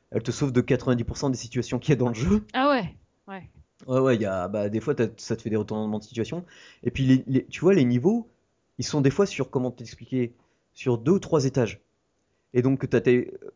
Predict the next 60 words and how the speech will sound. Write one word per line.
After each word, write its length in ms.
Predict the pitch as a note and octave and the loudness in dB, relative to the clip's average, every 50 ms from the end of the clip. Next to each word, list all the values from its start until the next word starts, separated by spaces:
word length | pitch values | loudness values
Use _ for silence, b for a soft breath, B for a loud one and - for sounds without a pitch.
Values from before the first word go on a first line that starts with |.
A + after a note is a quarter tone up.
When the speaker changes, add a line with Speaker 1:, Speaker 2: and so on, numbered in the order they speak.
| - | -8
Speaker 1:
en 100 | - A#2 | -8 -4
fait, 160 | A#2 F3 F#3+ | -2 -2 -2
quand 120 | - C#3+ C3 | -2 -2 -4
tu 100 | - C3 | -4 -4
commences, 300 | - - C3+ D#3+ F3+ D3+ | 0 0 0 0 0 -2
des 80 | C#3 | -4
fois, 160 | C3 - F#3 F#3+ | 0 0 0 0
tu 140 | F#3+ - A#2+ | 0 0 2
vas 60 | A#2+ | 4
avoir, 220 | A#2 A#2+ A#2 A#2+ | 4 4 2 2
euh, 140 | A2+ A2 G#2+ | 2 2 2
par 140 | - - A2+ | 2 2 2
exemple, 180 | A#2+ B2 B2 C3+ | 2 2 -2 -4
ils 60 | C#3 | -4
vont 120 | A#2+ B2+ B2+ | -6 -6 -4
te 100 | - C#3 | -4 -4
placer, 420 | A#2 - B2+ B2+ - - C#3 B2 B2 | 0 0 0 0 0 -2 -4 -2 0
euh, 280 | A#2+ A2+ G#2+ G#2+ G#2+ | 0 0 0 -2 -2
donc, 320 | G2+ A2+ B2 - - B2+ - | -2 -4 -6 -6 -8 -10 -10
tu 100 | - - | -12 -10
peux 100 | - B2 | -6 -2
faire 120 | C3+ C#3 | -2 -2
des 120 | C3 A2+ A#2 | -2 -4 -8
équipes 180 | B2 D3 D3 | -10 -12 -6
que 80 | - C3 | -6 -6
de 40 | - | -2
trois 140 | - C#3+ | -2 -4
personnages. 400 | C3+ C#3 B2 C3 A#2+ A#2 A2 A2 _ _ _ _ _ _ | -4 -2 -4 -4 -4 -4 -6 -6 _ _ _ _ _ _
Enfin, 100 | - A2+ | -6 -6
pour 140 | G2+ - G#2+ | -4 -2 -4
l'instant. 380 | G#2+ A2 A#2+ A#2+ - G2+ - b b b b b b b b b b b b _ | -2 -2 -2 -4 -6 -10 -12 b b b b b b b b b b b b _
Tu 140 | - - A#2+ | -16 -14 -4
peux 140 | - C3+ | -2 0
mettre 280 | B2+ C3+ C#3 C3+ - C3+ | 2 2 0 0 -2 -4
donc, 300 | A2+ B2+ B2+ C3 B2 - | -2 0 -2 0 0 2
euh, 260 | B2 A#2 A2 G#2+ G#2+ | 2 2 2 2 0
donc, 220 | G#2 A2 A2 - A#2+ | -2 -4 -2 0 0
euh, 340 | A2+ G#2+ G#2+ G#2+ G#2+ G#2+ - | 2 2 2 2 2 2 2
avec 120 | - A2 | 0 -4
tous 120 | - - D3 | -2 0 0
les 60 | C3+ | 2
personnages 320 | C3+ C3 - - C3+ B2+ | 2 0 0 -2 -4 -2
que 80 | - B2 | -2 -6
tu 140 | - - - | -4 0 0
as 40 | A#2+ | 0
au 20 | |
fur 160 | A2+ - A#2+ | 2 0 -2
et 0 | |
à 20 | A2 | -2
mesure 140 | A2 A2 A2 | -2 -4 -4
du 100 | G#2 G#2+ | -4 -2
jeu, 140 | A2+ C#3+ | -2 -2
c'est 160 | E3+ E3+ - A2+ | -2 -2 -4 -8
toi 180 | - - D3 | -4 -4 -4
qui 140 | C#3+ D3 - | -4 -4 -6
boostes 320 | A#2+ A#2+ D3+ D3+ - C3 | -4 -4 -4 -2 -4 -6
qui 140 | - - A#2 | -8 -8 -14
tu 160 | - - A#2 | -12 -12 -8
veux. 340 | G#2 A2 B2 C3+ D3 D3+ D3+ | 0 2 4 4 4 4 2
Tu, 400 | D3+ - B2 A2 G#2+ G#2+ G#2 G#2 | 0 -2 -4 -2 -2 -2 -4 -4